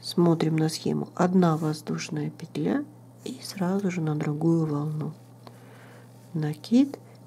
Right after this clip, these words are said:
и вот, вот в этот столбик заходим. Столбик, в арку столбик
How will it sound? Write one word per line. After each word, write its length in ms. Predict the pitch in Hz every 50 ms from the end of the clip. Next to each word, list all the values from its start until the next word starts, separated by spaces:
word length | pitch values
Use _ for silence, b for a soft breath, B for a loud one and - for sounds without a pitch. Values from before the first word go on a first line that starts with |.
| - - -
и 220 | - 262 269 262 214
вот, 400 | 180 175 170 - - - - - - - - - - - - - - - - - - - B B B B B B B B - - - - - - - - - - - - - - - - - - - - - - - - - - - - -
вот 260 | 190 170 170 - -
в 20 |
этот 340 | 165 165 165 - - 160 -
столбик 720 | - - - - 160 156 156 156 156 160 - - - - - - - - - - - - - - - - - - - - - - - - -
заходим. 640 | - - 160 160 160 - - - - - - 196 - -
Столбик, 680 | - - - - - 180 160 160 151 156 196 - - - - - - - - - - - - - - - - - - B B B B B B B B B B B - - -
в 120 | - - -
арку 500 | - 196 185 170 160 - - - 185 196
столбик 640 | 196 - - - 202 190 196 202 202 208 208 -